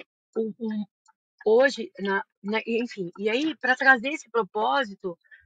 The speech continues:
é, eu preciso, eu preciso escolher o meu cliente. Por que escolher o meu cliente? Nem todo produtor, nem toda pessoa que tá à frente de um negócio,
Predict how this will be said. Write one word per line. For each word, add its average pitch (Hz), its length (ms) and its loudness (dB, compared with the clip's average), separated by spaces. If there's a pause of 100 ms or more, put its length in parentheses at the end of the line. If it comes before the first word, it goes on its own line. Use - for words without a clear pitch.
(120)
é, 190 640 -2
eu 196 120 -2
preciso, 233 840 -2
eu 202 80 -4
preciso 247 1000 -6 (380)
escolher 240 580 4 (140)
o 214 60 -8
meu 208 160 0
cliente. 175 680 -4 (240)
Por 226 140 -2
que 233 120 2
escolher 214 360 0
o 185 40 -2
meu 185 120 -4
cliente? 175 420 -6 (340)
Nem 220 280 -2
todo 233 340 2
produtor, 190 640 -4 (160)
nem 196 320 -2
toda 214 460 -2
pessoa 190 580 -8
que 196 140 -14
tá 180 140 -12
à 190 40 -14
frente 202 400 -6
de 190 100 -10
um 196 60 -8
negócio, 190 640 -4